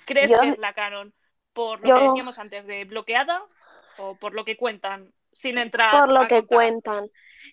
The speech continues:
Speaker 1: Mm.
Speaker 2: Aquí no es ya porque esté bloqueada,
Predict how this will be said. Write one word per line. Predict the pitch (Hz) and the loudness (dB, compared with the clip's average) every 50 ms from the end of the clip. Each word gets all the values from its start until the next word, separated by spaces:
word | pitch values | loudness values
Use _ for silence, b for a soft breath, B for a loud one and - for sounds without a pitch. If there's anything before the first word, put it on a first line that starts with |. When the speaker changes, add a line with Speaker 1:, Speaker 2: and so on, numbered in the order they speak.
| B _ _ _ | B _ _ _
Speaker 1:
Mm. | 233 | -2
Speaker 2:
Aquí | 233 240 226 - - 302 349 339 | -2 -2 -2 -2 0 0 2 2
no | 339 330 311 | 2 2 0
es | 302 302 294 294 294 277 269 | 0 0 2 2 0 0 -2
ya | 269 262 240 | -2 -4 -4
porque | 226 233 240 240 - - 233 226 226 | -2 -4 -6 -6 -6 -8 -8 -8 -8
esté | 220 - - 233 | -8 -8 -6 -4
bloqueada, | 226 233 226 220 214 208 196 196 202 208 208 196 196 196 | -2 -2 -2 -2 -2 -4 -4 -2 -2 -2 -2 -2 -4 -6